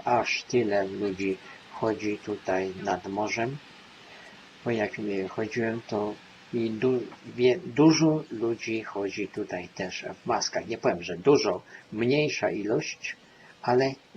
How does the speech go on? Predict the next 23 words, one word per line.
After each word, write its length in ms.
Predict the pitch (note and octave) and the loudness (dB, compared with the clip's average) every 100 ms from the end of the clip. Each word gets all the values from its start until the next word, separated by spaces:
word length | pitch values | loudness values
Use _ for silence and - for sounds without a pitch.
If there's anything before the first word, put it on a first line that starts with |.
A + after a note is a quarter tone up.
| - | -12
będąc 640 | G#2+ A#2 C3+ C3 C3 - | -2 0 0 0 -2 -2
nad 180 | G#2+ F#2 | -4 -4
morzem, 440 | F#2+ G2+ G2+ G#2 | -4 -4 -2 -4
ci 200 | G#2+ - | -4 -6
ludzie 320 | B2+ G#2+ F#2 F#2 | -2 -4 -2 -4
chodzą 380 | - F#2+ F#2+ | -4 -6 -6
w 140 | F#2 - | -8 -6
maskach 600 | G2 G2+ - - F#2 - - - - | -2 -2 0 0 -2 -4 -16 -20 -8
tak 220 | G2+ A2 | -4 -2
jak 280 | F#2+ F2+ E2+ | -2 -4 -6
dosłownie 760 | F2+ - - - F2+ - F#2 F2 E2+ | -8 -8 -8 -6 -6 -8 -10 -8 0
barany. 460 | G2 G#2+ G2 F2+ E2 - - - | 2 6 4 4 -8 -18 -20 -8
Inaczej 500 | A2+ G2+ F#2+ - F2+ - | -2 -2 -2 -2 -2 -2
ich 280 | - G2 - | -8 -8 -2
tak 240 | - - | -2 -2
nie 160 | G2+ G2 | -2 -2
nazwie, 400 | G2 F#2 F2+ F#2 | 0 -2 -2 -2
nawet, 340 | F#2+ F#2+ F#2+ E2+ - - - - - | 0 0 -2 -6 -16 -20 -20 -20 -10
mm, 260 | G#2+ G2+ F2 - | -4 -4 -4 2
ta 240 | G2 F#2 | 4 4
mewa 340 | F2+ A2+ G#2+ F2 | 4 0 2 0
nie 180 | F2+ | 0
jest 260 | E2 E2 - | -4 -2 -2